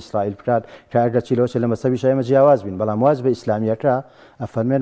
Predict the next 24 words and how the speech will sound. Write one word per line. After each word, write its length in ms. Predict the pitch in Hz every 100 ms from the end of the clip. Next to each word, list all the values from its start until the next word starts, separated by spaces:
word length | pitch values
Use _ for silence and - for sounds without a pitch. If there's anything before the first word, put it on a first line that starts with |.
| 113
موسڵمانان 500 | - 107 101 107 135 131
بران، 220 | 147 104
پێغەمبەری 300 | 104 107 131
خوا 140 | 170 151
فەرمی 160 | 110 101
عەلەیهی 160 | 90 92
سەڵات 200 | 92 90 95
وەسەلام. 340 | - 95 90 - _ - -
لەبەرەوە 300 | 117 127 127
ئەو 80 | 151 123
برایەتی 360 | 117 110 123 123
ئێمە 200 | 127 127 117 110
هاوخسۆز 440 | 107 - - 117
و 40 | 110
هاوخەیم 340 | 107 - 117 113
خۆمان 240 | 117 113 107
بە 60 | 107
هەموو 220 | 107 110 - _ _ -
مسلمانانی 500 | - 107 110 110 104
ڕووی 140 | 120 101
زەوی 160 | 110 110
دەربڕین 280 | 110 120 135
بەبێ 140 | 107 87
جیاوازی. 400 | 92 87 82 92